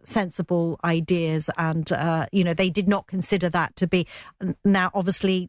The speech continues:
the G S D would disagree with that because there is a lot of, uh, there's a lot of scope in environmental, um,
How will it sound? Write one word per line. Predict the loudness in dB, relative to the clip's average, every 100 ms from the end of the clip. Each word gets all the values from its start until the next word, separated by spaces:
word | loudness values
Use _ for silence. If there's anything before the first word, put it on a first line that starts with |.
| -6
the | -2 0
G | 0
S | 0
D | 0
would | -2 0
disagree | 0 0 0 0 0
with | -2
that | 0 0 -2
because | -2 -2 0
there | 0
is | 0
a | 0
lot | 0 -2
of, | -4 -8 -20 _ -2
uh, | 0 0 -6 -16 _ -8 -2
there's | 0
a | 2
lot | 0
of | -2
scope | -4 -2 0 -2 -4
in | -2 0
environmental, | 0 0 0 0 -2 -2 -2 -2 -2 -4
um, | -4 -2 -2 -2 -4